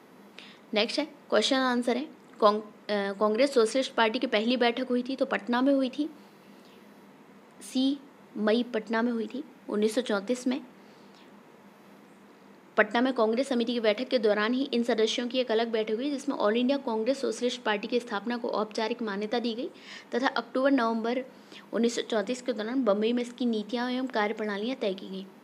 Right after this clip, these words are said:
सेकंड है, कांग्रेस सोशलिस्ट पार्टी की पहली बैठक पटना में हुई, तो वर्ष कब? उन्नीस सौ चौंतीस में हुई थी,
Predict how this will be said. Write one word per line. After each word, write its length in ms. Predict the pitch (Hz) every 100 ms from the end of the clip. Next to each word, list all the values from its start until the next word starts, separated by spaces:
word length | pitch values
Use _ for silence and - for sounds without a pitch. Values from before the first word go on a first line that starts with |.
| -
सेकंड 280 | 220 226 269
है, 140 | 262 - - - - - 214
कांग्रेस 360 | 214 247 285
सोशलिस्ट 400 | 247 233 269 -
पार्टी 260 | 233 214 254
की 100 | 254
पहली 580 | 196 - - 208 226 262
बैठक 300 | 208 208 208
पटना 280 | 202 196 226
में 120 | 240
हुई, 200 | 233 220 - - - - -
तो 80 | 202
वर्ष 240 | 208 208 226
कब? 180 | 254 - - - 208
उन्नीस 220 | 214 220
सौ 80 | 214
चौंतीस 400 | 190 185 247 269
में 80 |
हुई 100 | 262
थी, 160 | 247